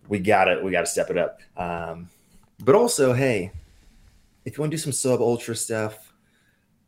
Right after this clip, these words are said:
I'm still trying to get on this hype train for making something happen during the World Championships.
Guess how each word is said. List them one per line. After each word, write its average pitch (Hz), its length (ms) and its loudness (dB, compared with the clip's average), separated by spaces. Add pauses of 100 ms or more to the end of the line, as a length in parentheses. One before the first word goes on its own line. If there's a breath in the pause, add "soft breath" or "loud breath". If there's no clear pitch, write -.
(640)
I'm 107 100 -4
still 139 240 6
trying 127 160 0
to 120 80 -2
get 113 80 2
on 110 120 -2
this 101 100 -6
hype 107 240 0
train 104 340 -6
for 98 100 -10
making 98 220 -4
something 101 300 -6
happen 98 300 -4
during 98 180 -4
the 95 60 -6
World 92 180 -2
Championships. 92 760 -6